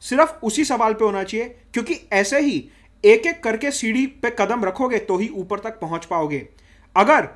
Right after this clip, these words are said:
पहाड़ से नीचे खड़े होगे, ऊपर देखोगे, तो लगेगा, "यार, पहाड़ बहुत बड़ा है",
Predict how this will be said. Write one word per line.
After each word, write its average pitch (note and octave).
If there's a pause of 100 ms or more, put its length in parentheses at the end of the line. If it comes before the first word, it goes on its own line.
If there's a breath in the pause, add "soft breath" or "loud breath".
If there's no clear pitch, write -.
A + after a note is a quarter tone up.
(440 soft breath)
पहाड़ G3+
से C#4+
नीचे B3+
खड़े A#3
होगे, A#3
ऊपर B3
देखोगे, A3
तो -
लगेगा, A3
"यार, C4+
पहाड़ G3
बहुत E3
बड़ा D3+
है", A#2